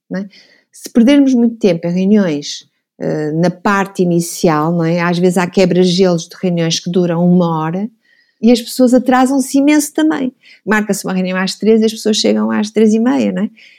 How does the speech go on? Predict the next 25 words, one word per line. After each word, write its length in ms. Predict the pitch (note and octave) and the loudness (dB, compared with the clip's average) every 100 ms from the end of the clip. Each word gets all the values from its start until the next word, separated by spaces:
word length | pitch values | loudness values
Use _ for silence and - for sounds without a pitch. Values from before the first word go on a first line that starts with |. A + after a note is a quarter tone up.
| _ _ _ _ | _ _ _ _
Por 80 | A3+ | 0
isso, 180 | A3 - | 0 2
tudo 320 | D4 A#3 A#3+ | 4 4 4
isto, 560 | A3+ B3 - C#4 B3+ - _ - | 4 2 0 -4 -4 -6 _ -4
eh, 140 | G3+ F#3 | -2 2
eu 140 | B3 | 4
acredito 460 | B3 B3+ A#3+ B3+ - | 4 2 2 2 0
que 80 | - | -6
se 140 | A#3 | -2
nós 440 | A#3 A3+ A3 - - - | 0 0 -2 -6 -8 -4
fôssemos, 720 | A3+ A3 G#3+ G#3 - - - | -4 -2 -2 -2 -6 -14 -14
eh, 600 | D#2 F#3+ F#3+ F3 F3+ - - _ _ _ _ - | -10 -8 -6 -8 -10 -12 -20 _ _ _ _ -12
buscar 360 | - - A#3+ | -10 -2 0
alguma 260 | A#3 A3 A3+ | 2 2 2
inspiração 720 | A3 A3 G#3+ G#3 - F#3 E3+ - _ _ | 2 0 0 -2 -2 -4 -4 -8 _ _
a 100 | - | -2
alguns 340 | G3+ G3+ G#3+ G3+ | 0 2 4 4
métodos 520 | G#3+ A3+ A3 - - | 4 2 0 -8 -12
de 60 | - | -6
trabalho, 420 | F#3+ F3 E3+ E3 | -4 0 -2 -2
como 220 | F#3+ F#3 | 0 0
eu 60 | F3+ | 2
fui 160 | G#3 | 0
buscar 520 | G#3+ - G#3+ F#3 F3 _ _ _ - | -2 -4 -4 -2 -4 _ _ _ -10
aqui 720 | F3 - F#3 E3 D3+ - | -8 -4 -2 0 -2 -6